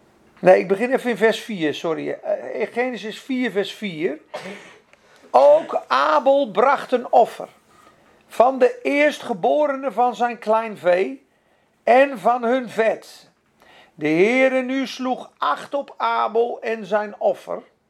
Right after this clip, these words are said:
maar op Kaïn en zijn offer sloeg hij geen acht.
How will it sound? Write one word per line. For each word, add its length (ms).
maar 240
op 180
Kaïn 540
en 200
zijn 240
offer 400
sloeg 360
hij 240
geen 420
acht. 720